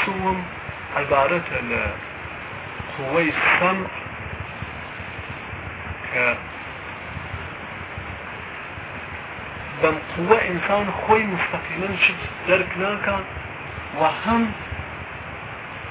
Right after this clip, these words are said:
بە استدلال و نەتیجەگیری لە دەلیلیش ناکەم، بەڵکێ فقط لە کەسی تر ئەبیسێ. کەسێک تر شتێ ئەزانێ، ئەم گوێی بۆ ئەگرێ و ئەیبیسێ،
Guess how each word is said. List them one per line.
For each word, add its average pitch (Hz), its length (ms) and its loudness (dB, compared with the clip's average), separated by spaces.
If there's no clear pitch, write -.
بە 139 160 6
استدلال 143 840 4
و 139 40 -4
نەتیجەگیری 139 840 2
لە 143 60 4
دەلیلیش 185 440 4
ناکەم، - 280 0
بەڵکێ 220 320 10
فقط 208 300 4
لە 190 80 12
کەسی 170 300 0
تر 190 160 0
ئەبیسێ. 123 420 4
کەسێک 175 380 6
تر 175 180 2
شتێ - 240 6
ئەزانێ، 147 460 4
ئەم 175 120 0
گوێی 160 240 4
بۆ 175 140 2
ئەگرێ 170 240 0
و 160 100 0
ئەیبیسێ، 139 340 -2